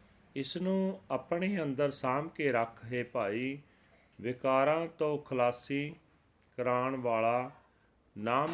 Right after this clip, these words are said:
ਧਨ ਉਹਨਾਂ ਮਨੁੱਖਾਂ ਨੂੰ ਮਿਲਦਾ ਹੈ ਜਿਹੜੇ ਸੁਰਤ ਜੋੜ ਕੇ ਪਰਮਾਤਮਾ ਦੇ ਨਾਮ ਰੰਗ ਵਿੱਚ ਰੰਗੇ ਰਹਿੰਦੇ ਹਨ। ਹੇ ਭਾਈ,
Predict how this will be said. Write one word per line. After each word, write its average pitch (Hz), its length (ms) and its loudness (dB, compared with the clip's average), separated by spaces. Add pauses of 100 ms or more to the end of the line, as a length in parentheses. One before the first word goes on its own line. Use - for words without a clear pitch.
(120)
ਧਨ 143 220 -2 (100)
ਉਹਨਾਂ 165 480 -4
ਮਨੁੱਖਾਂ 139 520 -6
ਨੂੰ 151 160 -4
ਮਿਲਦਾ 120 400 0
ਹੈ 117 280 -2 (640)
ਜਿਹੜੇ 151 280 -2
ਸੁਰਤ 160 460 -4
ਜੋੜ 123 360 0
ਕੇ 139 420 -2 (460)
ਪਰਮਾਤਮਾ 120 800 -2
ਦੇ 151 220 -4
ਨਾਮ 117 480 -2
ਰੰਗ 123 300 -2
ਵਿੱਚ 117 560 -6 (600)
ਰੰਗੇ 120 440 0
ਰਹਿੰਦੇ 110 400 -2
ਹਨ। 98 260 -8 (800)
ਹੇ 143 180 -2
ਭਾਈ, 139 680 -2